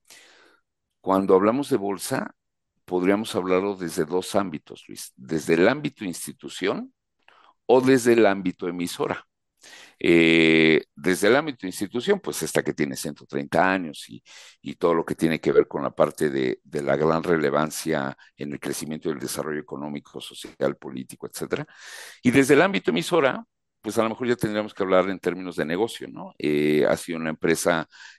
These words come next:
que en quince años, este año cumple dieciséis, eh, ha tenido un yield,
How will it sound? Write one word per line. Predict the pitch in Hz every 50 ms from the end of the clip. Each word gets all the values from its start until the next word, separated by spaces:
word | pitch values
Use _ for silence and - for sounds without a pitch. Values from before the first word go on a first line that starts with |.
| _ _
que | - 78
en | 80 82 82
quince | - - 104 110 110 - - 101
años, | 95 92 95 92 139 185 - - - - _
este | - - - - 71
año | 69 67 67
cumple | - - 69 - - 69 65
dieciséis, | 62 65 - 95 90 - 101 - - - - _ _ - - - - - - _ -
eh, | - - 80 82 80 80 78 78 78 78 78 78 78 - - -
ha | 92 -
tenido | - 98 92 90 90 90 92
un | 92 85
yield, | 78 87 90 90 104